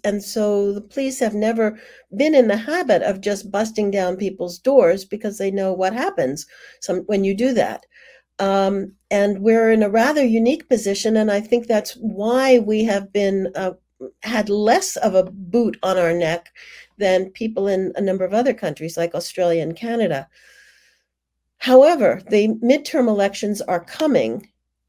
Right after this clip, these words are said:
and once they're over, if, uh, and I don't know, it might be no, no matter which side wins,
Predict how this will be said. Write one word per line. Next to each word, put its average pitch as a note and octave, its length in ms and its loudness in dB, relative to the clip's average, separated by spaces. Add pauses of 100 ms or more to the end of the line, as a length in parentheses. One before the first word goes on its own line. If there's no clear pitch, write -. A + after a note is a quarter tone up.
(100)
and A3 220 2
once B3+ 300 0
they're A#3+ 260 4
over, A#3+ 680 2 (140)
if, A#3 380 0 (220)
uh, G3+ 460 -2 (120)
and A#3 180 -2
I C4+ 140 2
don't C#4+ 200 0
know, F#3+ 480 0
it D#3 280 -10
might B3 300 2 (240)
be A#3+ 280 0 (360)
no, B3+ 200 4
no A#3+ 140 4
matter B3 240 4
which C4+ 280 -4
side F3 360 0
wins, E3 540 -2